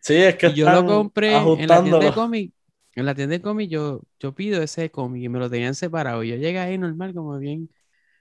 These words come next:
Speaker 2: y para que me den los míos, los que me guardaron. Y me dijo, "¿Tú sabes lo que pasó en este?". Y yo como, "No sé un cara-, yo no, no sé", como que cuando suceden cosas así, la,
Speaker 1: <laughs>
Speaker 2: eh,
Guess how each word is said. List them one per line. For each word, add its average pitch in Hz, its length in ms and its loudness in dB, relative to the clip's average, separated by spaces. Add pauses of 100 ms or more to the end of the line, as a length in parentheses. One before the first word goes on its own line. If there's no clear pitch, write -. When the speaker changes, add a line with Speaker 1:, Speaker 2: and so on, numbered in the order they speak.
(140)
Speaker 2:
y 123 180 -10 (260)
para 110 160 -16
que 120 100 -8
me 120 160 -8
den 123 180 -10
los 175 140 -8
míos, 311 320 -6
los 190 100 -8
que 156 100 -6
me 147 120 -4
guardaron. 185 400 -2
Y - 40 -4
me 196 60 -2
dijo, 185 120 -4
"¿Tú 160 100 -6
sabes 202 240 0
lo 254 60 0
que 247 40 -8
pasó 247 180 -4
en 254 80 -4
este?". 254 280 -6
Y 143 60 -4
yo 139 80 -6
como, 123 220 -8
"No 123 320 -10
sé - 120 -12
un 208 80 -10
cara-, 180 340 -12
yo 147 220 -4
no, 196 220 -8 (100)
no 170 280 -8
sé", 139 360 -8
como 120 220 -6
que 120 140 -10
cuando 160 280 -2
suceden 202 380 -2
cosas 262 360 -4
así, 269 120 -6
la, 247 280 4
Speaker 1:
<laughs> 285 40 4
Speaker 2:
eh, 151 400 -4